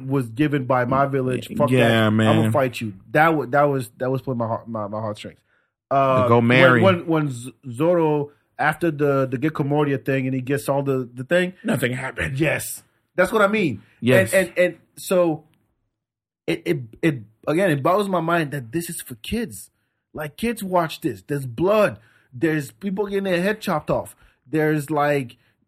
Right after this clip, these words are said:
Speaker 1: serious topics that are being tackled by this thing, but it do it in such a,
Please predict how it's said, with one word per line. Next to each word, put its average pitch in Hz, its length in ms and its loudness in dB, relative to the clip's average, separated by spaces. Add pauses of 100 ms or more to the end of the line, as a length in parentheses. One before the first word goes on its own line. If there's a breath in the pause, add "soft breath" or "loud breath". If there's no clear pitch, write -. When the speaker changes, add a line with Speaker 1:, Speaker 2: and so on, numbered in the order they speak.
(120)
Speaker 1:
serious 220 640 0
topics 185 540 -4
that 147 140 -2
are 147 80 0
being 156 260 -2
tackled 156 420 -6
by 139 240 0
this 143 220 -6
thing, 185 260 -4
but 143 180 -2
it 135 180 -6
do 175 180 2
it 190 100 -2
in 151 160 -8
such 170 480 -4
a, 147 340 -2